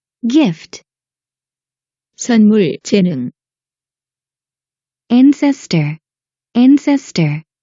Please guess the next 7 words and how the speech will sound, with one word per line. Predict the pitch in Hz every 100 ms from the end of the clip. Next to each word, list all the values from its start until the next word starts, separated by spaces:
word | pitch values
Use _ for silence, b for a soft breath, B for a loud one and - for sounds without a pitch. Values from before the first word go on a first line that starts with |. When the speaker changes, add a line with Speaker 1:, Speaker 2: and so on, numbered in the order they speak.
| _ _ _ _ _ _
Speaker 2:
선조, | - 247 214 - 139 -
조상. | - 170 160 180 117 76 - _ _ _ _ _ _ _ _ _ _ _ _ _ _ _ _
Speaker 1:
Choice, | - - 285 175 151 - - _ _ _ _ _ _ -
choice. | - 285 220 151 - - - _ _ _ _ _ _ _ _ _ -
Speaker 2:
선택. | - 240 220 170 131 - _ _ _ _ _ _ _ _ _ _ _ _ _ _ _ _ _ _ _ _ _ _ _ _ _ _
Speaker 1:
Choose, | - - 277 170 151 156 - _ _ _ _ -
choose. | - 294 247 156 151 -